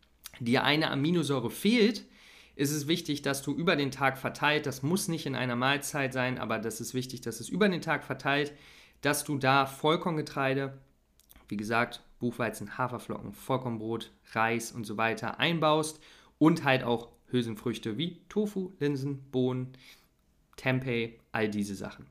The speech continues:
Und dann bist du auf einem guten Wege. Und, ähm, ja, das ist im Grunde das Wichtigste, was du wissen musst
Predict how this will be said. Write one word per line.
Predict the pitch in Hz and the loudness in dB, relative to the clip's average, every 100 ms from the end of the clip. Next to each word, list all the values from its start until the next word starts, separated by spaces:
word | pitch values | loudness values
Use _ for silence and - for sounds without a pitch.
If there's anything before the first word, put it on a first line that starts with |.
| - | -4
Und | 123 | 2
dann | 185 220 | 4 4
bist | 202 | 4
du | 214 | 4
auf | 208 | 6
einem | 185 156 | 4 4
guten | 202 185 151 | 2 4 4
Wege. | 160 165 233 - - - - - _ | 4 4 2 0 -16 -20 -20 -20 _
Und, | 143 151 156 156 | 4 6 4 4
ähm, | 156 147 151 151 147 | 4 4 2 -4 2
ja, | 208 247 - - | 2 2 -6 0
das | 165 - | 0 2
ist | 208 | 2
im | 196 | 2
Grunde | 165 175 | 2 2
das | 156 147 143 | 0 0 -2
Wichtigste, | - 202 - 156 | -2 -4 -2 -2
was | 151 151 | -2 -2
du | 156 147 - - - | -4 -4 -6 -18 0
wissen | 156 202 190 | 2 4 2
musst | 147 127 - - | 2 0 -4 -12